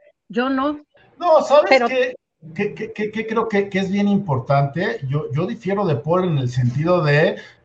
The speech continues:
Speaker 2: no, que no se vaya Justin Fields, que se vaya Flus, que se vaya Pauls. Al final tienes que poner a jugar a Justin Fields. O sea, yo no quiero ni saber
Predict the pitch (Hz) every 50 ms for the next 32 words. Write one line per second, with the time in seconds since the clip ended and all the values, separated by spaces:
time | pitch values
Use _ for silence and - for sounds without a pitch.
0 | _ _ - 131 135 143 156 180 196 - - 143 131 139 160 - - 262 220 214
1 | 240 240 220 202 196 196 - - 190 151 - 160 208 240 202 131 - - _ _
2 | _ _ _ _ - - 151 131 - 135 127 131 147 180 220 277 - - 160 180
3 | 233 311 320 320 - - - - _ _ _ _ _ - 147 147 131 - 139 143
4 | 151 165 190 - 277 - - - - - 277 330 269 190 151 - 160 151 - -
5 | 202 220 269 294 285 - 294 294 302 285 - - - - 240 247 254 262 - -
6 | 208 190 180 208 262 262 - - 160 156 156 165 165 160 151 151 147 - - 135
7 | 127 120 - - - - - 147 131 139 170 170 165 165 196 240 269 269 - -
8 | 233 233 240 226 202 175 151 120 - 165 151 156 160 170 180 185 180 180 -